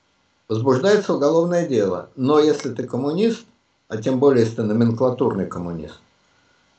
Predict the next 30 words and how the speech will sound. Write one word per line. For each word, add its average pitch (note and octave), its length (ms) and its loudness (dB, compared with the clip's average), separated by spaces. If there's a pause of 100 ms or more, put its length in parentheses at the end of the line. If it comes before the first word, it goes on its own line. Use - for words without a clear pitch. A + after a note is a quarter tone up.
(160)
то G2+ 140 -2
тебя E3+ 160 4
нельзя F#3+ 380 6
просто A#2 480 -2
так F#2+ 400 -6 (340)
в - 40 -20
прокуратуру G2 640 -2
выдать. E2+ 260 -4
Формально-то A#2 580 2
можно, F#3 360 0
конечно, F#2+ 500 -8 (420)
а - 80 -14
фактически - 580 -4
нельзя. D3 640 2 (1200)
Комитет A#2+ 460 2
партконтроля, B2+ 800 0
местный A#2+ 460 -4
или E2+ 120 -8
центральный, A#2+ 640 -2
должен D3 420 0
дать C#3+ 260 0
на C3 100 -4
это B2+ 180 -2
дело B2+ 320 0
добро. B2+ 520 0 (840)
Кроме C#3+ 300 -2
того, C3 500 0
доносы A#2+ 600 0
туда A2 280 -4
писали, G2+ 600 -4